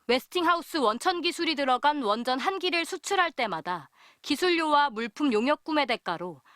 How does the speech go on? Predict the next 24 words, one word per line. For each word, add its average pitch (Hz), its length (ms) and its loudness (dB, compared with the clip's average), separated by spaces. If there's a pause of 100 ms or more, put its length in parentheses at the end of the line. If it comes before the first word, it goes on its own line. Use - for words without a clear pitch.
(160)
팔억 370 320 2
이천오백만 311 720 0
달러, 170 360 -6 (500)
일조 370 340 2
천사백억 320 720 0
원을 285 240 2
챙겨줘야 311 580 0
합니다. 185 460 -8 (960)
원전 254 360 2
한 359 200 0
기당 330 260 0
건설비가 269 640 0
십 311 240 -4
조 392 140 2
원 359 180 4
정도라 185 580 -2 (220)
전체 254 380 0
사업비의 311 580 2
십 - 220 -6
퍼센트 370 440 0
이상을 233 520 0 (240)
웨스팅하우스에 339 800 2
주는 294 260 2
셈입니다. 196 640 -4